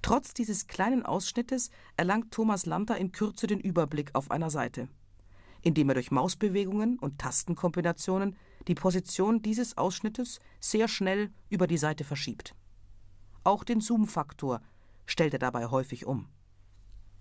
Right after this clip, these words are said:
Nun wird Thomas Lanter die Internetseite der Zürcher Kantonalbank vorführen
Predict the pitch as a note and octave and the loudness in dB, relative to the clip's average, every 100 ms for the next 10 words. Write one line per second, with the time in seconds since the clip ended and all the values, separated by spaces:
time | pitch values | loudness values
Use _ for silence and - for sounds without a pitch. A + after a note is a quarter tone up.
0 | - - - - - - - - G#3 B3+ | -20 -20 -20 -20 -20 -20 -8 2 4 6
1 | B3 B3 - B3 G#3 E3+ G3+ A3+ F3+ - | 4 0 0 0 0 0 -2 -2 -4 -2
2 | A#3 G3 C3 - C#3 E3 G#3+ F3 D3 - | 0 0 -2 -2 -4 -2 -2 -2 -2 -2
3 | G#3+ F#3+ F#3 F3+ F3 E3 D3+ E3 C#3 G#2+ | -2 -2 -2 0 0 2 2 2 0 -6
4 | - C#3+ A2+ - C3+ A2+ G#2+ | -6 -4 -4 -4 -6 -4 -8